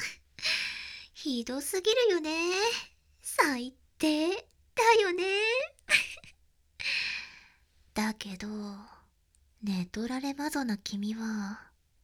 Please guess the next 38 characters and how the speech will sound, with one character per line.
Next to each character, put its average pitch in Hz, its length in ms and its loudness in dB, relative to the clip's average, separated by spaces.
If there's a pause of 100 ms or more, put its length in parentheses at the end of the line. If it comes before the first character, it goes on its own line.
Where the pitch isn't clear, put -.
(380)
こ - 160 -10
う 208 200 -6
い 349 220 -10
う - 20 -12
の 277 140 -8
が 190 100 -12
好 - 80 -12 (140)
き - 280 -16 (680)
な 190 160 -4
ん 180 80 -12
で 185 100 -10
し - 140 -6
ょ？ 220 40 -10 (1800)
大 214 340 0
学 226 300 -6
で 233 160 -2
は、 202 160 0 (580)
巨 208 300 0
乳 302 340 -4
の 320 160 -2
女 330 160 -2
神 269 260 -2
様 240 320 -2 (880)
な 262 400 2
ん 240 120 -4
て 220 200 -2
呼 208 80 -2
ば 233 160 -2
れ 247 120 -2
て 240 160 -4
い 240 120 -2
る 247 120 -6
私 247 460 -6
を 240 120 -6
独 - 320 -8
占 240 380 -4
し - 100 0
て、 262 500 0